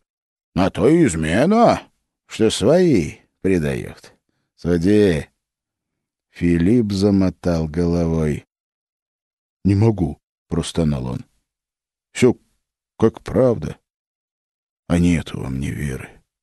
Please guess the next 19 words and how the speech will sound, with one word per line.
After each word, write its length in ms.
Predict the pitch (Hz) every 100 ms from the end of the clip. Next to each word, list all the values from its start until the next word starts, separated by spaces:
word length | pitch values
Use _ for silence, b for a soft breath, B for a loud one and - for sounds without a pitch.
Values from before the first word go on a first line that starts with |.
| _ _ _ _ _
"Ну, 300 | 165 294 - -
на 180 | 190 185
тебя 320 | 226 214 240
не 120 | 214
угодить", 520 | 185 156 127 104 - B B -
раздосадовался 920 | 104 82 95 - 80 65 64 - 73
Басманов. 680 | 78 - 71 60 55 - _ _ _ _ _ _ _ _ _ _ _ _ _
"Вину 480 | 67 78 95 110 113
их 320 | 104 95 - _ _ _ _ _ _ _
признаю", 720 | 85 87 80 92 101 143 - _ _ _ _ _
проскрипел 680 | - 78 - 78 76 82 69
Филипп, 400 | - 78 98 -
вставая 480 | - - 80 65 65
с 140 | -
трона. 420 | 82 71 69 - _ _ _ _ _ _ _ _ _ _
"А 320 | 80 87 82 69 - _ _ _ _ _ _ _ _ _ _
судить 560 | - 95 82 87 90 - _ _ _ _ _ _ _ _ _ _ _
не 160 | 67 -
стану". 640 | - - - - -